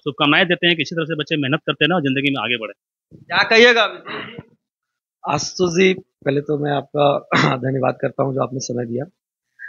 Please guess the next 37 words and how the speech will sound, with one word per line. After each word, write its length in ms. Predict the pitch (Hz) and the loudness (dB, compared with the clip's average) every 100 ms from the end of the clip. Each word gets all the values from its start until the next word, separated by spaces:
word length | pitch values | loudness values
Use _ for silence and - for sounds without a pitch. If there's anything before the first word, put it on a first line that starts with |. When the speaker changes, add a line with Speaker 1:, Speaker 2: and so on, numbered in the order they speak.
| - 160 | -4 -2
Speaker 3:
जैसे 220 | 180 233 | 2 2
individual 720 | - 196 220 226 208 233 233 | 4 2 2 0 0 2 4
अगर 200 | 220 220 | 4 2
हम 180 | 208 - | 0 -2
सब्जेक्ट 500 | - 190 147 180 196 202 | 0 0 2 2 2 4
वाइज 240 | 190 165 | 2 4
बात 260 | 151 143 - | 2 0 -2
करें 180 | 131 220 | -4 -4
<clears throat> 380 | - 214 180 113 | 0 2 2 -2
तो 160 | - | -4
हमारे 260 | 156 160 185 | 2 4 4
बच्चे 200 | 180 190 | 4 2
देखिए 260 | 180 185 185 | 0 2 2
maths 340 | 165 170 - | 2 0 0
में 280 | 180 190 226 - _ _ - | 0 0 0 -8 _ _ -4
विशाल 360 | 156 - 180 185 | -2 4 4 4
कुमार 300 | - 185 170 | 2 0 0
का 140 | 185 | -2
हाईएस्ट 440 | 147 151 165 185 - | -2 0 0 -2 -2
नाइंटी 300 | 160 156 156 | -2 -2 -4
थ्री 280 | 143 131 113 | -8 -8 -8
है। 60 | |
Speaker 2:
नाइंटी 580 | 120 _ - - - 302 | -12 _ -10 -8 -8 -14
थ्री 260 | 294 294 240 | -14 -10 -8
है? 60 | 170 | 0
Speaker 3:
जी, 380 | 175 156 110 | 4 4 2
नाइंटी 220 | 147 165 175 | 0 2 0
थ्री 240 | 156 135 | -2 -4
है। 80 | 117 - - | -4 -10 -20
Speaker 2:
वो 320 | - 170 185 | -6 0 0
नाइंटी 440 | 208 220 233 269 277 | 2 2 2 2 4
थ्री 340 | 247 262 254 | 6 6 4
परसेंट, 680 | 202 208 - 233 220 170 135 | 2 -2 4 6 6 4 0
मतलब 400 | 147 165 214 233 | -2 2 4 4
बिना 320 | 185 196 208 | 4 4 4
ट्यूशन 580 | 214 226 220 220 262 262 | 4 2 2 2 2 2
के 260 | - 180 | 2 0